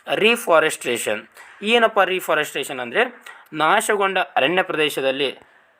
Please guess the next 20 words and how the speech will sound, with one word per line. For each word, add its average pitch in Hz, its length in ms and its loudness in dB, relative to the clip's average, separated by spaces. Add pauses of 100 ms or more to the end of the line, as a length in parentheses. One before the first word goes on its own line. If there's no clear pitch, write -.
(240)
ಆ 120 80 -4
ಒಂದು 139 220 -2
ಅರಣ್ಯ 156 300 0
ಪ್ರದೇಶ 160 400 -2
ಅಲ್ಲಿ 135 360 -2
ನಾಶಗೊಂಡಿತ್ತಪ್ಪ 135 760 -2
ಅಂದ್ರೆ 156 540 0
ಅದೇ 151 240 2
ಅರಣ್ಯ 170 300 4
ಪ್ರದೇಶದಲ್ಲಿ 135 640 -2
ನಾವೇನ್ 123 340 0
ಮಾಡೋದು? 123 320 2 (320)
ಹೊಸ 131 220 -2
ಸಸಿಗಳನ್ನ 175 680 2
ನೆಟ್ಟು 147 380 2 (400)
ಅರಣ್ಯ 180 320 2
ಪ್ರದೇಶವನ್ನ 165 600 -2
ಬೆಳೆಸುವುದಕ್ಕೆ 139 600 -4
ಏನಂತ 135 320 -2
ಕರಿತೀವಿ? 165 540 0